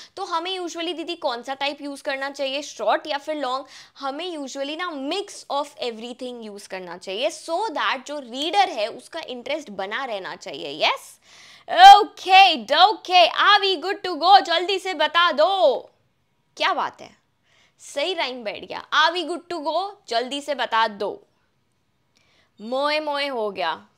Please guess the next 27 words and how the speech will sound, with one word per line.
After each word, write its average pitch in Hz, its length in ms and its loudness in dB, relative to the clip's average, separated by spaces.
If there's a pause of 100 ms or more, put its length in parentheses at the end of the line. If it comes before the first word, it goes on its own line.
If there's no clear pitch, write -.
(120)
kind 262 340 -2
of। 156 160 -4 (1160)
So - 80 -14
the 339 300 0
next 415 340 -2
topic 339 540 0
is 294 380 -4 (200)
prefix। 320 640 -2 (1200)
जब 220 300 -2
भी, 339 480 -2 (140)
लिख 202 240 -12
लो 269 120 -2
यहाँ 269 280 -4
पे, 285 100 -2
जब 214 280 -6
भी 277 220 -4
कोई 254 280 -6
शब्द 294 480 -2
के 302 380 -2 (180)
आगे, 262 840 2 (680)
लिख 208 200 -20
लो 240 120 -10
यहाँ 214 320 -12
पे, 226 220 -14 (460)
शब्द 277 540 -4
के 277 240 -6
आगे 214 680 -2